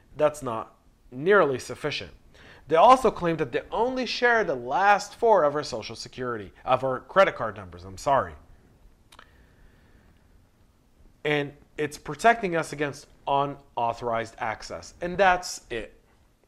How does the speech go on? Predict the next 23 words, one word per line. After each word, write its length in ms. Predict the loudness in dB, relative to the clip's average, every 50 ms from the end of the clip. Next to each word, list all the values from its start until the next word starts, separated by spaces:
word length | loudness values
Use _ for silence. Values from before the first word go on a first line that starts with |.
| _ _ _ _ _ _ _ _ _ _ _ _ _ _ _ -20
So 280 | -10 -6 -6 -6 -4 -2
Amazon's 460 | -2 0 2 2 4 4 2 2 2
idea 380 | 0 0 0 0 0 2 2
of 160 | 2 2 -2 -4
securing 500 | -8 -14 -10 -4 -2 0 2 2 2 2
our 180 | 0 0 0
information 720 | -4 -8 -8 -8 -8 -8 -6 -8 -10 -10 -10 -12 -12 -14 -16 -14 _
is 220 | -10 -10 -8 -6
using 360 | -6 -4 -4 -4 -4 -6 -8 -8
a 80 | -8
ten-year-old 720 | -8 -8 -8 -6 -6 -6 -4 -4 -2 0 0 -2 -2 -4 -8
encryption 560 | -14 -14 -8 -6 -6 -4 -4 -6 -10 -10 -8
model 300 | -6 -6 -4 -4 -6 -8
for 220 | -8 -10 -12 -10
online 500 | -8 -8 -6 -6 -6 -6 -6 -8 -8 -8
payment 340 | -8 -6 -6 -6 -6 -8 -10
gateways, 400 | -10 -10 -10 -10 -10 -12 -12 -12
parts 300 | -10 -8 -8 -8 -8 -10
of 120 | -14 -16 -16
the 80 | -18
P 260 | -18 -16 -16 -14 -14 -14
C 300 | -12 -12 -10 -8 -6 -4
I 360 | -4 -4 -4 -4 -6 -8